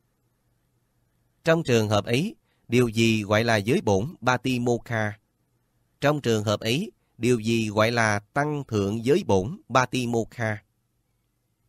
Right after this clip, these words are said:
Sự quy định gọi là giới bổn Patimokkha. Sự phân tích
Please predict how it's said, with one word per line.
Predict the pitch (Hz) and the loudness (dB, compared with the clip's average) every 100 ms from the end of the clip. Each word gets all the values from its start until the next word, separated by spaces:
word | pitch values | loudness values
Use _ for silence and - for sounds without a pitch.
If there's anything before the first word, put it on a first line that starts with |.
| _ | _
Sự | - - 110 120 | -8 -2 -2 0
quy | 165 160 | -2 0
định | 107 101 110 | 0 0 -2
gọi | 95 107 | -2 -2
là | 117 104 101 | 0 0 0
giới | 104 185 | 0 0
bổn | 117 95 135 - - | 2 0 -2 -10 -2
Patimokkha. | 123 123 127 120 123 110 120 110 107 - _ _ _ _ _ _ | 0 0 -2 0 -2 -2 -2 -2 -4 -8 _ _ _ _ _ _
Sự | - 110 113 123 | -4 0 0 -2
phân | - 151 139 | -2 -2 -2
tích | - | -4